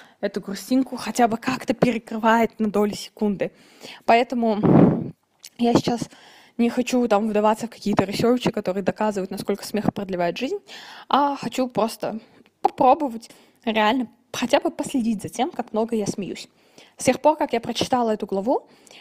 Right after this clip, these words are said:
я реально начала след-, следить, и я не сколько соз-, начала создавать для себя новые условия для того, чтобы смеяться. А каждый раз, когда я смеялась, а чаще всего это было на прогулке,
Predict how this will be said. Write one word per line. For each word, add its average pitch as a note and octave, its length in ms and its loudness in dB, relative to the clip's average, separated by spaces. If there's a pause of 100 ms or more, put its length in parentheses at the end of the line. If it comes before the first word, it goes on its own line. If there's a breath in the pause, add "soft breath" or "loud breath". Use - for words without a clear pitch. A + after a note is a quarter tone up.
(120 loud breath)
я B3 600 2
реально A#3+ 300 4
начала G3+ 360 -4
след-, F3 260 -2
следить, G#3 460 -4 (720 soft breath)
и C4+ 60 2
я C4+ 260 2
не C4+ 180 0
сколько - 560 -2
соз-, A#3 300 -6
начала B3+ 320 2
создавать A#3+ 480 -2
для F#4 80 0
себя B3+ 260 0
новые A#3+ 420 0
условия G#3+ 560 0
для F#3 120 -8
того, G3+ 180 -6
чтобы - 240 -10
смеяться. F#3 520 -6 (420 loud breath)
А A#3 80 0
каждый C4 400 2
раз, A#3 140 2
когда G3+ 300 -2
я G#3 100 4
смеялась, A#3+ 600 -4
а G#3+ 40 -10
чаще - 280 -4
всего A3 260 -2
это G#3+ 140 -4
было F#3+ 240 -2
на G3 160 -4
прогулке, G#3 720 -4